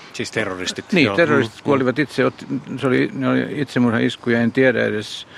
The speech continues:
Speaker 2: onko se mikään lieventävä asianhaara. Sen sijaan, eh, kun heitä ei enää ole, niin pitäisi yrittää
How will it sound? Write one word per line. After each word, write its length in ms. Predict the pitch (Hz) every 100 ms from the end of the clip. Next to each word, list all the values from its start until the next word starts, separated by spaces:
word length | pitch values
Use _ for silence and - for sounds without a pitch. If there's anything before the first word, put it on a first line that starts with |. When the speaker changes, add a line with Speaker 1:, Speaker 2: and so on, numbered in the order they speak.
| - - -
Speaker 2:
onko 140 | 117 -
se 80 |
mikään 320 | 120 131 135 107
lieventävä 460 | 113 104 107 104
asianhaara. 720 | 110 - 104 98 101 101 101 - - - - -
Sen 240 | - 139 135
sijaan, 640 | - 113 110 107 104 104 - - - - - - - - - -
eh, 140 | - - - - - - - - - -
kun 160 | 123
heitä 420 | 123 135 123 117
ei 80 | 113
enää 240 | 113 110 110
ole, 200 | 107 107
niin 140 | 107
pitäisi 460 | - 123 139 120 123
yrittää 480 | 117 113 - 107